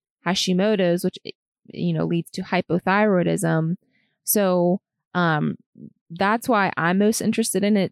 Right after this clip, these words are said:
I have that personal reason. But again, everybody, at least most everybody, has a thyroid unless it's been removed or something. But, um, you wanna protect that because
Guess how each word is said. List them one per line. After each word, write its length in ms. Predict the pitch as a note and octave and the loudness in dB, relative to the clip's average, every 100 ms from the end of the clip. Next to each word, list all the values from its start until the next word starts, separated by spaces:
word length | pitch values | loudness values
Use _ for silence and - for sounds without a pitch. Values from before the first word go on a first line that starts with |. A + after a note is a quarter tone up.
| _ | _
I 140 | E3+ E3 | -2 0
have 100 | E3 | -2
that 140 | - | -4
personal 420 | - F#3+ - G3 | -2 -2 0 2
reason. 340 | F#3+ F#3+ G3+ G3 | 4 4 4 2
But 140 | F#3 | 2
again, 280 | F3+ G3+ F3+ | 0 0 0
everybody, 720 | E3+ F#3 F#3 F3 E3 E3+ G3 - | 2 2 2 0 2 0 -2 -2
at 80 | |
least 200 | E3+ E3+ | -4 -2
most 220 | D#3 F#3 - | -2 -2 -2
everybody, 380 | - - E3 | -4 -2 0
has 160 | F#3+ - | 0 -2
a 60 | F#3 | -4
thyroid 420 | D#3+ D#3 D#3+ E3 | -2 0 2 0
unless 260 | D#3+ F3 | 0 -2
it's 120 | - - | -6 -6
been 180 | E3 | -4
removed 340 | E3 E3 E3 E3 | -2 0 0 -2
or 80 | F3 | -4
something. 540 | E3 F3 F3 F3 F3+ _ _ _ - | -4 -4 -2 -2 -4 _ _ _ -4
But, 420 | G3 F3 - - - | -2 -2 -4 -10 -4
um, 220 | F3+ F3 | 0 2
you 140 | F#3 | 2
wanna 200 | F#3 G3+ | 2 2
protect 440 | - F#3 G#3+ F#3 - | 0 -2 -2 -2 -2
that 180 | E3 - | -4 -4
because 500 | - F#3 D#3+ F3 | -4 0 0 -2